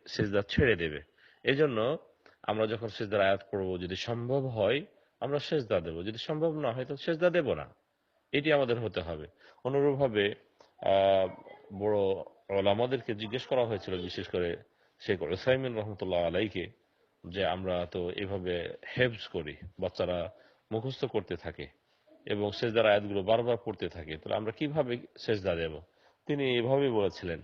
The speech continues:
যে না, আহ, একটা সেজদা দিলে যথেষ্ট হতে পারে। প্রতিটি আয়াতেই, আহ, বা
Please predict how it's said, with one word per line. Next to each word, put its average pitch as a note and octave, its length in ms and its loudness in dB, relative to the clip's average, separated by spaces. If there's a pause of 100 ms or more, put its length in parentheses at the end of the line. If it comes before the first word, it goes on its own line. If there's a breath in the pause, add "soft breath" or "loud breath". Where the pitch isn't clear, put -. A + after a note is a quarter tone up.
(420 soft breath)
যে C3+ 140 2
না, C3 260 2 (420 soft breath)
আহ, - 240 4
একটা D3 320 4
সেজদা C#3+ 320 -2
দিলে D3 200 2
যথেষ্ট B2+ 400 0
হতে F#2 280 0
পারে। D2+ 460 0 (960)
প্রতিটি A#2+ 380 4
আয়াতেই, G#2 580 6 (680)
আহ, F2 540 4
বা F2 400 6